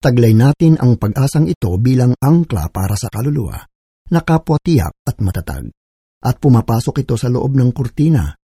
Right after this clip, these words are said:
kung saan isang tagapagpauna ang pumasok alang-alang sa atin,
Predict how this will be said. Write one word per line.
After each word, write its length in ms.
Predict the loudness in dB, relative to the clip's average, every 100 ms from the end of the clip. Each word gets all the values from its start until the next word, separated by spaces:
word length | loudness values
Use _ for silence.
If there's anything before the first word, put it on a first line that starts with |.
| _ _ 0
kung 240 | 4 4
saan 400 | 2 2 4 4
isang 320 | 2 0 0
tagapagpauna 880 | 0 -2 -4 -6 -6 -2 0 0 -2
ang 160 | -2 -2
pumasok 640 | 0 0 0 -2 -8 -4
alang-alang 560 | 0 2 2 2 0 0
sa 240 | -2 -6
atin, 400 | -4 -4 -6 -10